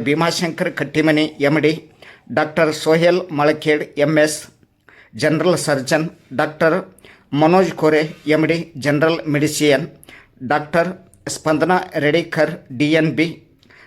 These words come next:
ಡಾಕ್ಟರ್ ಶಿವಪ್ರಕಾಶ್ ಗೌಡ್ ಹೊರಪೇಟೆ, ಎಂ ಎಸ್ ಸಿ, ಒ ಬಿ ಸಿ ಸೇರಿದಂತೆ ಈ ಸಿಬ್ಬಂದಿ ವರ್ಗದವರು ಈ ಸಂದರ್ಭದಲ್ಲಿ ಉಪಸ್ಥಿತರಿದ್ದರು.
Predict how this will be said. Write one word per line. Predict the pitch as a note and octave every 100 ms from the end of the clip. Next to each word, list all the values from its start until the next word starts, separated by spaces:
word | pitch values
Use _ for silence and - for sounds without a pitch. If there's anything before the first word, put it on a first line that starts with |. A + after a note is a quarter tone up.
| -
ಡಾಕ್ಟರ್ | D3+ D#3 F3 D#3+
ಶಿವಪ್ರಕಾಶ್ | - D#3+ E3+ F3+ F3+ F3+ -
ಗೌಡ್ | E3 F3
ಹೊರಪೇಟೆ, | - - C#3+ D3 D#3 D3 E3+ F3 -
ಎಂ | C#3+ D3
ಎಸ್ | D#3 D3+
ಸಿ, | D#3+
ಒ | F3 D#3 C#3
ಬಿ | C#3 D3+
ಸಿ | D#3+ E3
ಸೇರಿದಂತೆ | D#3 C3+ C#3+ D3 D3 F#3+ F#3+ - - - - -
ಈ | G3+
ಸಿಬ್ಬಂದಿ | G#3 C#3+ A#2+ D#3 D3+
ವರ್ಗದವರು | D3+ C#3+ D3 D3 D3 F#3 -
ಈ | D#3+
ಸಂದರ್ಭದಲ್ಲಿ | F3+ D#3+ D3 C3+ C#3+ D3 D3+ F3+ -
ಉಪಸ್ಥಿತರಿದ್ದರು. | - - E3 D#3+ D3+ D3+ F3+ E3 B2+ A#2 F#2+ -